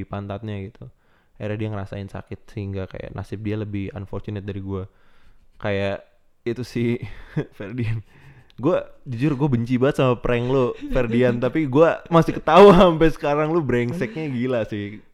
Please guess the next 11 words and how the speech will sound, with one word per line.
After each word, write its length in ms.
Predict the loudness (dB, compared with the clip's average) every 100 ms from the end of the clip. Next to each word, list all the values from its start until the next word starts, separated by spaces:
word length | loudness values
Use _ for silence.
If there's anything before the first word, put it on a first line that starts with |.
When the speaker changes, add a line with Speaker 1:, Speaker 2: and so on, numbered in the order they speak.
| _
Speaker 1:
Kayak 320 | -4 -4 -6 -20 -20 -14 -12 -10
m-, 140 | -12 -12
apa 240 | -6 0 2
namanya, 460 | 2 0 0 0 -2 -8
em, 640 | -6 -2 0 0 -2 -4 -10 -20 _ _ _ -20 -20 -8
iya 300 | -2 0 -2
si 220 | -8 -6
ba-, 160 | -6 -6
eh, 380 | -4 -4 -2 -4
Waria 400 | -4 -4 -4 -4
itu 480 | -4 -4 -4 -4